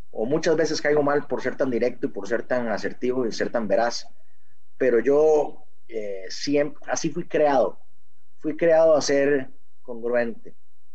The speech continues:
a pensar lo que digo, a decir lo que pienso y actuar en consecuencia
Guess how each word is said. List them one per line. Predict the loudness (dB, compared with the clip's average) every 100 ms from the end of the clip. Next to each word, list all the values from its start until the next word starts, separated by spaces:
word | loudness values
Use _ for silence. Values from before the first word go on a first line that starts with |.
| -6 -4
a | -2 0 0 0
pensar | 0 0 2 4 4
lo | 4 2 2
que | 2
digo, | 4 4 4 2 0 -2 -8 -6 -6 -6 -6 -6 -4
a | 0 4
decir | 4 4 2 4
lo | 2
que | 2
pienso | -2 2 2 4 2 0 -2 -6 -6 -8 -8 -8 -4
y | 0
actuar | 0 0 2 2
en | 2
consecuencia | -2 -4 -4 -4 -4 -6 -8 -8